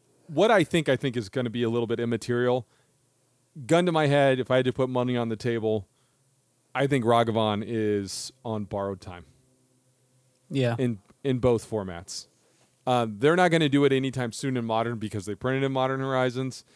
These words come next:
Speaker 1: But this is, especially if we get to G Ps in Modern, and you're s-, gonna see thirty-two Ragavans, they're gone, right?
Speaker 2: That's a, that's a problem,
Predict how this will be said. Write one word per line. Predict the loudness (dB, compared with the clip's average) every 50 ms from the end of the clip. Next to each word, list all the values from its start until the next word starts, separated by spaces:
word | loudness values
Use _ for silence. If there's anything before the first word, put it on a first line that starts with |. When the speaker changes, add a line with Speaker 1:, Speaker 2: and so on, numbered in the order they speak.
| _ _ _ _ _ _ _ _
Speaker 1:
But | 0 4 4 4 2 0 0
this | 2 2 2 2 2
is, | 2 4 4 2 2 0 -4 -6 -10 _ _ -2
especially | 0 0 0 2 2 2 2 2 2 2 0 0
if | 0 0
we | 0 0
get | 2 2 2 2 2 0
to | -2 0 0 0 0 -2
G | -4 -6 -6 -4 -4 -4
Ps | -4 -4 -4 -4 -6 -4 -4
in | -2 -2
Modern, | -2 -2 -4 -4 -4 -6 -8 -10 -14 _ _ _ _ _ _ _ _ _ _ _ _ _ _ _ _ _ _ _ _ _ _ _ _ -20 -20 _ -8
and | -6 -4 -2 0
you're | -2 -2
s-, | -2 -4 -4
gonna | -2 -2 -2 -2
see | -4 -4 -4 -4 -4 -4
thirty-two | -4 -2 -2 -2 -2 -4 -6 -8 -4
Ragavans, | 0 0 2 2 2 2 0 0 0 -2 -2 -4 -8 -10 -14 -16 _ _ _ _ _ _ _ _ _ _ _ _ -20 -20 -20 _ _ _
they're | 0 0 0 0
gone, | -2 -8 -10 -12 -14 -16 -20 -20 -20 -20 _ _ _ _ _ -4
right? | -2 -2 -2
Speaker 2:
That's | -4 -6 -8 -10
a, | -10
that's | -10 -12 -12 -12 -12 -12 -12
a | -12
problem, | -10 -10 -10 -10 -14 -18